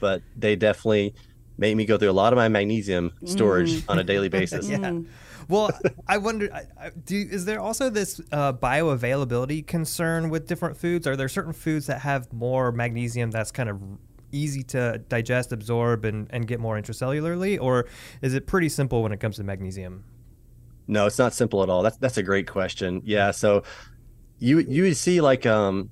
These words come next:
Speaker 1: let's say a spinach salad. I mean, spinach is a great source of magnesium, but it's got a lot of oxalates in it. So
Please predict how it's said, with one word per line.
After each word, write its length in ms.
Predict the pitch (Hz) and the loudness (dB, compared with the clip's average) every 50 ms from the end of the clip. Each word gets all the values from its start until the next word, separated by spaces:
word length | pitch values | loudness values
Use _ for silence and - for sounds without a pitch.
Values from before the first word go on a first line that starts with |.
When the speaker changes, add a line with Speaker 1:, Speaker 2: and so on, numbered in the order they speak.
| - - - | -14 -12 -4
Speaker 1:
let's 180 | 110 113 110 - | -2 -2 -2 2
say 300 | - 113 107 107 101 101 | 4 4 4 6 4 4
a 100 | - 98 | 2 0
spinach 480 | - - - - 127 123 123 120 107 - | -4 -6 0 2 4 6 6 4 4 2
salad. 400 | - 107 104 95 90 87 90 90 | 2 4 4 6 4 4 2 0
I 40 | 101 | -2
mean, 160 | 98 98 87 | -2 -2 -4
spinach 500 | - - - 117 113 117 113 107 98 107 | -4 -2 2 4 4 6 4 4 4 4
is 240 | 104 98 92 - - - - | 2 2 2 -2 -8 -6 -6
a 60 | 120 | -4
great 260 | 90 104 104 104 95 | 0 2 2 2 2
source 220 | - - 101 95 - | 2 2 0 2 2
of 60 | 98 | 0
magnesium, 340 | 95 98 107 117 113 113 101 | 2 2 4 2 2 2 0
but 60 | 104 | -2
it's 80 | - | -2
got 100 | - 143 | 2 2
a 40 | 139 | 4
lot 160 | 123 120 107 | 4 4 4
of 80 | 101 - | 2 0
oxalates 540 | - 98 107 110 - - 101 92 87 - - | 0 -2 -2 -2 0 0 0 0 2 0 0
in 80 | 90 85 | -2 -2
it. 140 | 85 80 - | -2 -4 -2
So 280 | - 104 95 92 92 | 2 4 4 4 4